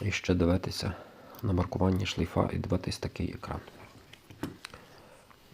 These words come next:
Так, перед зняттям батареї ось таку штуку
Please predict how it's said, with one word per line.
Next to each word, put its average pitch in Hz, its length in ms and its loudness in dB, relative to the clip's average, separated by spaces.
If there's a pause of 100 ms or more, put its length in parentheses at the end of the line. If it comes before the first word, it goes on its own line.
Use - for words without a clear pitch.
(760)
Так, - 240 2
перед - 480 6 (100)
зняттям 101 420 10
батареї 98 500 6 (1900)
ось - 180 0
таку - 220 2
штуку - 340 -4